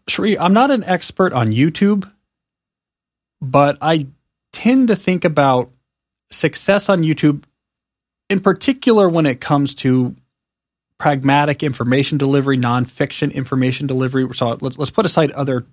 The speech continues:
types of very popular things on YouTube. I think the rules that apply for succeeding as a nonfiction writer apply pretty well to doing nonfiction YouTubing.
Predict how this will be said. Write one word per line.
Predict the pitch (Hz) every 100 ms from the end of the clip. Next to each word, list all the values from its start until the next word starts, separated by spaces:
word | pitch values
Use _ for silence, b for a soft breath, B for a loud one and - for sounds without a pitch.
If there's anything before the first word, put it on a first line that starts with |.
| -
types | - 127 -
of | 127
very | 117 117
popular | 110 113 107 110
things | 101 104
on | 104 101
YouTube. | 101 - 98 - b b b b
I | 185
think | 311 302
the | 208
rules | 135 123 170 233 240
that | 190
apply | 160 - 143 143 143
for | 135
succeeding | 120 120 - - 139 135 123
as | 113 117
a | 117
nonfiction | 117 113 120 127 - 123 - 120 113
writer | 117 123 151 151 110 98 139 - _ _ _ _ _ _ _ _ -
apply | 143 - - 175 185
pretty | 170 180 175
well | 147 139 139
to | 135
doing | 127 131 123
nonfiction | 120 117 123 123 113 - 120 117
YouTubing. | 180 - 101 98 -